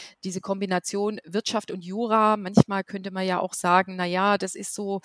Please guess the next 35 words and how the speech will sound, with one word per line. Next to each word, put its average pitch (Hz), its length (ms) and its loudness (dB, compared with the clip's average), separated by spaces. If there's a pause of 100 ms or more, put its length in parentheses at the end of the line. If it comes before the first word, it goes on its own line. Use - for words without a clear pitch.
(400)
äh, 185 240 2
nichts 190 280 -2
Halbes 208 360 4
und 202 100 -6
nichts - 340 -4
Ganzes. 220 800 0
Und 202 160 -12
das 185 140 -10
ist 196 160 -10
nicht 214 180 -10
Jura, 196 380 2
das 190 160 -4
ist - 160 -10
nicht 196 240 -8
Wirtschaft. - 640 -4
Und 185 140 -10
was - 160 -4
kann 185 140 -8
man 202 100 -2
denn 190 160 -4
damit 180 280 -4
machen?“ 233 500 -2 (420)
Vielleicht 202 360 6
können 240 160 -4
Sie 220 120 -8
ein 208 40 -8
bisschen 208 300 -4
Licht 202 340 0
ins 185 280 -8
Dunkel 202 320 -6
bringen 202 320 -4
und 190 100 -4
einfach 190 240 -2
mal 190 460 2
erläutern, 208 760 -2